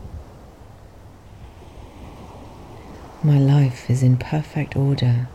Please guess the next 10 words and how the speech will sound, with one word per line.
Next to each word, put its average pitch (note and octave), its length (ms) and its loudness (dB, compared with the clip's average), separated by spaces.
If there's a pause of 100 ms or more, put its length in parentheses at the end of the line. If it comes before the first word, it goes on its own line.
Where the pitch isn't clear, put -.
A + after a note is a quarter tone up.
(500)
and C#3+ 100 0
is C#3 240 0
unfolding C#3 840 2
in B2+ 160 2
divine C#3 560 2
timing C3+ 720 0 (420)
for - 200 -4
my C3 340 4
greater B2 460 0
good. C3 460 -4